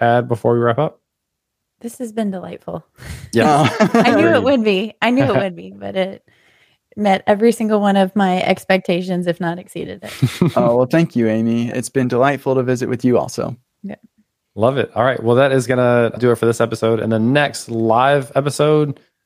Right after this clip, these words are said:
Speaker 1: we may have some rescheduling. I can't remember if this is updated or not, but I think we're gonna have Catherine on from GitHub to talk with her. So that should be the next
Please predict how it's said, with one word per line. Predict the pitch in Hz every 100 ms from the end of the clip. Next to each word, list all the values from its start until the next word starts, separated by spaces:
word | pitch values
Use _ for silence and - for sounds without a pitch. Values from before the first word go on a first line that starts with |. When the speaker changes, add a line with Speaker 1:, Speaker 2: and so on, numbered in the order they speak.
| _ _
Speaker 1:
we | 127 131
may | 135 175 208
have | 190
some | 185 165
rescheduling. | 160 165 170 143
I | 131
can't | 147
remember | 131 123
if | 120
this | 123 117
is | 117
updated | 113 120
or | 113
not, | 101 101
but | 95
I | 104
think | 120
we're | 113
gonna | 110 101
have | 107 98
Catherine | - 113 - 104 98 95 _ _ _ _ _
on | 110 107 104 101 98 98 92
from | 107 107
GitHub | 151 123 92 90 _
to | -
talk | 104 104 104
with | 95
her. | - 95 92
So | - 107
that | 101 131 -
should | 151
be | 143
the | 135
next | 131 123 - - -